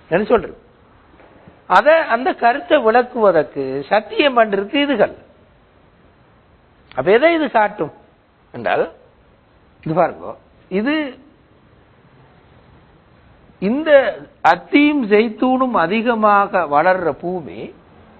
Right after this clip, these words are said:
பலஸ்தீன். சினாய் மலை என்னது? மூசா அலைஹிஸ்ஸலாம் வஹி எடுத்த இடம். மூசா அலைஹிஸ்ஸலாம்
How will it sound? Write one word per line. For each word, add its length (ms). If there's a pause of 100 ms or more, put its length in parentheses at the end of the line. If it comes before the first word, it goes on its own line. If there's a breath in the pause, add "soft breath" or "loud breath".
(180)
பலஸ்தீன். 400 (640)
சினாய் 380
மலை 500 (680)
என்னது? 300 (1800)
மூசா 320
அலைஹிஸ்ஸலாம் 460
வஹி 280
எடுத்த 300
இடம். 220 (2000)
மூசா 140
அலைஹிஸ்ஸலாம் 520